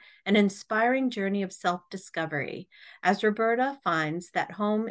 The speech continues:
is a, less a physical place than an intrinsic sense of self,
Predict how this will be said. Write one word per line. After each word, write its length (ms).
is 260
a, 180
less 300
a 180
physical 480
place 600
than 200
an 140
intrinsic 800
sense 480
of 160
self, 420